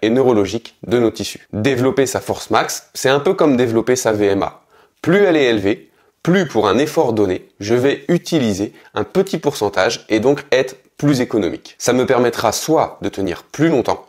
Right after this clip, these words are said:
soit d'avoir la capacité d'aller plus vite. Avec le développement de la force max, j'inclus le travail de mobilité, qui est notre capacité à générer de la force dans un maximum d'amplitude. Et toi, intègres-tu du renforcement et de la mobilité à ton programme d'entraînement ?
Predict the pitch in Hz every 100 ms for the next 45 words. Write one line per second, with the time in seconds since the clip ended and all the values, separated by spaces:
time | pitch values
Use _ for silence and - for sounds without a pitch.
0 | _ - - 170 143 104 98 90 101 127
1 | 131 127 98 117 - _ - 95 123 123
2 | - 95 - - 104 104 - 95 147 147
3 | 143 127 127 101 85 - 117 - 104 -
4 | - - - 101 135 - 165 175 107 -
5 | 107 120 117 113 107 113 120 110 101 -
6 | - - - - - 107 117 107 - 87
7 | - 135 127 - 113 117 143 - 92 117
8 | 117 113 107 90 85 - - - - 98
9 | 127 117 131 156 - 117 101 98 98 85
10 | - - - 143 139 104 - - _ 113
11 | 135 208 165 156 113 104 143 147 - 123
12 | 131 110 98 95 104 143 123 104 - -
13 | - 104 101 - 104 113 110 98 - 92
14 | 113